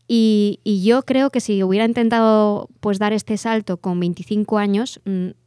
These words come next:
no me habría ido bien, la verdad. Eh, pero en cambio, pues lo, lo di con treinta y tres, treinta y tres años y dadas las circunstancias que os he contado, después de diez años de formación,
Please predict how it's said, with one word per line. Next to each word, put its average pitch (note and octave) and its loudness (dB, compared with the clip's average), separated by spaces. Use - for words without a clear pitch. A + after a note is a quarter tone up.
no F#3 -4
me G3 -2
habría G#3 -2
ido D#3+ -8
bien, A3 -4
la G3+ -2
verdad. F#3 -4
Eh, G3+ -2
pero G3+ 2
en F#3+ 2
cambio, A3 2
pues G3+ -4
lo, F3+ 2
lo F3+ 0
di F#3+ -2
con F#3+ -2
treinta F3+ -4
y E3+ -2
tres, A#3 -4
treinta F#3 -6
y E3+ -6
tres F#3+ -6
años A3+ -4
y - -8
dadas F#3 -2
las F3+ -2
circunstancias F#3+ -4
que G3 -6
os F#3+ -6
he G3 0
contado, G3 0
después F#3+ -2
de F#3+ -2
diez F#3+ -4
años F#3+ -2
de F#3 -4
formación, F#3+ -4